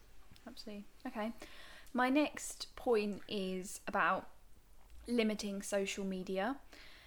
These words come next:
Now, we spoke about this a little bit earlier, about how social media is, <sighs> it's just become a habit, I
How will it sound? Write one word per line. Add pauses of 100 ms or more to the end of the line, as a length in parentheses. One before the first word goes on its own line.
(140)
Now,
we
spoke
about
this (920)
a
little
bit
earlier, (640)
about
how
social
media (140)
is, (960)
<sighs> (1200)
it's
just
become
a
habit,
I